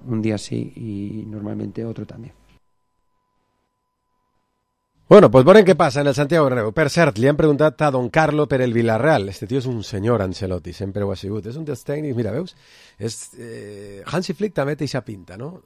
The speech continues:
Speaker 2: Eh, dins del forofisme que tenim tots així en Espanya, importar gent que rebaixa un poc el to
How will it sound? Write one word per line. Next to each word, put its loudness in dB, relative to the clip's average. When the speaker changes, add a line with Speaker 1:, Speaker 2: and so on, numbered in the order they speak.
Speaker 2:
Eh, -20
dins -6
del 0
forofisme -2
que 0
tenim -2
tots -2
així -4
en -4
Espanya, -4
importar -2
gent -4
que -4
rebaixa -4
un -12
poc -4
el -4
to -2